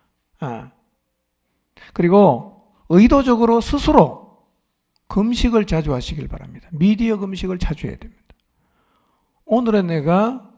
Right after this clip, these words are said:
컴퓨터를 안 하겠다. 오늘은 내가 티브이를 안 보겠다. 이번 주에는 핸드폰은 전화만 하겠다." 이렇게 자주자주 우리가 이 부분에 대해서 거리를 두고 단절하려는 노력을 하지 않으면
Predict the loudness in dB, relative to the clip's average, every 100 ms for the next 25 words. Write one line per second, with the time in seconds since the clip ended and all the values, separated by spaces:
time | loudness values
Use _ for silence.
0 | -18 -8 -6 -2 -4 -4 -6 -8 -8 -10
1 | -8 -6 -2 -2 -2 -6 -6 -4 -4 -2
2 | -2 -4 -8 -12 -12 -14 -14 -14 -20 _
3 | _ -4 -2 -4 -8 -4 -4 -2 -4 -4
4 | -6 -6 -4 -2 2 4 4 2 -2 -8
5 | -10 -12 -12 -18 -20 -20 -20 -20 _ _
6 | -4 0 0 0 0 2 2 4 4 6
7 | 6 8 6 6 4 4 2 4 4 4
8 | 2 0 0 0 4 6 8 6 4 2
9 | 4 4 4 -2 -12 -8 -2 2 4 8
10 | 8 8 6 4 4 2 4 4 2 0
11 | 2 2 4 6 6 6 2 -4